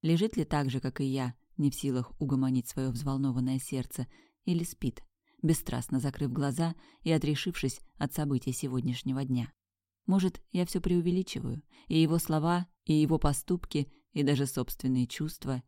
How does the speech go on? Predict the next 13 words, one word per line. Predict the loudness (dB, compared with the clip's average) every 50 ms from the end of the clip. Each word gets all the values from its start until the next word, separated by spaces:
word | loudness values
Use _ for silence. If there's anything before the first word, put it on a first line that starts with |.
| _ _ _ _
и... | -2 0 0 0 0 -2 -4 -8 _ _ _ _ _ _ _ _ _
всё, | -6 -4 -2 -2 -2 -2 -2
надо | 0 0 0 0
спать, | 0 -4 -6 -6 -6 -6 -8 _ _ _ _ _
а | -2 0
то | 0 2
слишком | 2 4 2 2 2 2 2 2
бурный | 2 2 2 4 4 4
и |
длинный | 4 2 2 2 2 2
день | 2 4 4 4 2
сегодня | 2 -2 -2 -2 0 0 0 0
выдался. | 0 0 -2 -2 -4 -6 -8 -12 -14